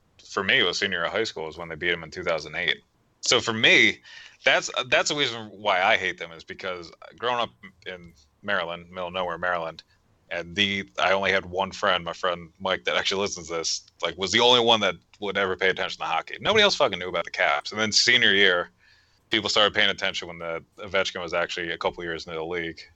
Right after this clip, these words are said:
and he started scoring some goals. But they've had, like, that two thousand eight series was ridiculous. Twenty sixteen was, there was a lot of feistiness in that.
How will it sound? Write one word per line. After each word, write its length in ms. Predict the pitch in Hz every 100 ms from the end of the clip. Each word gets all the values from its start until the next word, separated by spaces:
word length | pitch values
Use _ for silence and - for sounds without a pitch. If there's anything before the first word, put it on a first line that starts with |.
| -
and 140 | 85
he 80 | 80
started 240 | - 82
scoring 260 | 78 90 85
some 140 | - 80
goals. 460 | 90 80 80 - - - - - - - -
But 220 | 98 92 - - _ -
they've 200 | 117 117
had, 520 | 127 160 160 147 117 - - - - -
like, 200 | 107 95 -
that 160 | 110
two 120 | - 123
thousand 320 | 120 117 98
eight 140 | 107
series 320 | - 113 110 113
was 180 | 104
ridiculous. 460 | 104 107 110 110 107
Twenty 260 | - 113 113
sixteen 640 | - 104 - 101 101 101
was, 500 | 90 87 87 - - - - - - - _ _ _ _
there 100 | 98
was 120 | 90
a 40 | 90
lot 140 | 90
of 60 | 85
feistiness 520 | 95 92 98 87 -
in 60 |
that. 280 | 85 95 98